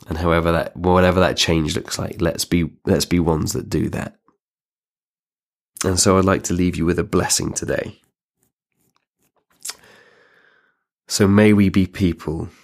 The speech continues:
who don't get set in their ways. May we be people who are looking for and getting behind and being a part of the new thing.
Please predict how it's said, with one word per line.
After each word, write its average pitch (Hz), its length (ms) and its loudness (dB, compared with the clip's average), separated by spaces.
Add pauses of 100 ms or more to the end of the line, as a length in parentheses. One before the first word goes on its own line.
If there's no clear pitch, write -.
(140)
who 85 100 -2
don't 82 380 -4
get - 260 -6
set - 320 -6
in 80 120 -4
their 82 140 -4
ways. - 580 -10 (1160)
May 95 220 4
we 92 80 4
be 90 180 0
people 80 600 -4 (220)
who 87 120 4
are 85 80 6
looking 90 380 0
for 85 340 -6
and 85 140 -2
getting 85 340 0
behind 87 680 -4 (240)
and 85 180 -4
being 90 260 4
a 90 60 0
part - 720 -4
of - 120 -10
the 73 100 -6
new 73 240 -4
thing. - 400 -10